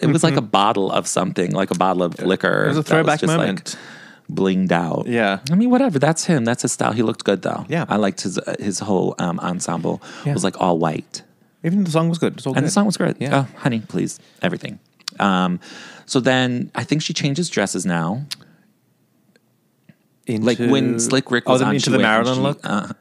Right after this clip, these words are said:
Speaker 1: uh-huh.
Speaker 2: Yeah, the red dress.
Speaker 1: The red dress with the thingy.
Speaker 2: Oh, that's right. That's
Speaker 1: Yeah.
Speaker 2: right. That's right. The,
Speaker 1: And
Speaker 2: the
Speaker 1: then
Speaker 2: thin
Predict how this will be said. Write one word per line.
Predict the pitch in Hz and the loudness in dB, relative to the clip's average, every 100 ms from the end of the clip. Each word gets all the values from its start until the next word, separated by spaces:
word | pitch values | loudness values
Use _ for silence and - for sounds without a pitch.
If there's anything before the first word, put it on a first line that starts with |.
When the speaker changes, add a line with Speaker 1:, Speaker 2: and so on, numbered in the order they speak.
| - | -2
Speaker 1:
uh-huh. | 101 107 90 107 | 0 0 -2 0
Speaker 2:
Yeah, | 107 92 92 - | 0 0 -2 0
the | |
red | 101 98 | 2 2
dress. | 113 120 - | 0 0 -2
Speaker 1:
The | 123 | 0
red | 117 98 | 2 2
dress | 101 95 104 - - - - - | 2 2 0 -4 -6 -12 -16 -10
with | - 107 | -6 -4
the | 98 | -6
thingy. | - 104 87 90 110 - _ _ - | -2 0 0 -2 -6 -16 _ _ 0
Speaker 2:
Oh, | |
that's | 139 170 143 | 2 2 2
right. | 107 - _ _ _ - | 0 -2 _ _ _ -2
That's | 110 | 2
Speaker 1:
Yeah. | 95 | 2
Speaker 2:
right. | - | 0
That's | 107 - | -2 -4
right. | 98 - | -6 -6
The, | 110 | 0
Speaker 1:
And | 127 117 | 2 4
Speaker 2:
the | 113 | 2
Speaker 1:
then | |
Speaker 2:
thin | - 139 123 117 | 4 4 4 0